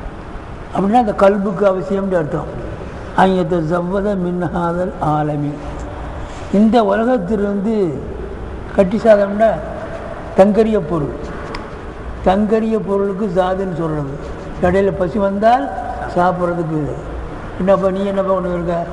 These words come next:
நான் மிச்சர் கொண்டு வந்துருக்கேன். வெட்டுறாவில்லை. நீ என்ன? நானுப்பா நான் முறுக்கு கொண்டு வந்துருக்கேன். வெட்டுறாவில்லையே. பத்து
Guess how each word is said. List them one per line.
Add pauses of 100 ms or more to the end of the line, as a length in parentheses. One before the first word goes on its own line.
(340)
நான்
மிச்சர்
கொண்டு
வந்துருக்கேன்.
வெட்டுறாவில்லை. (840)
நீ (100)
என்ன? (400)
நானுப்பா (500)
நான்
முறுக்கு
கொண்டு
வந்துருக்கேன்.
வெட்டுறாவில்லையே. (640)
பத்து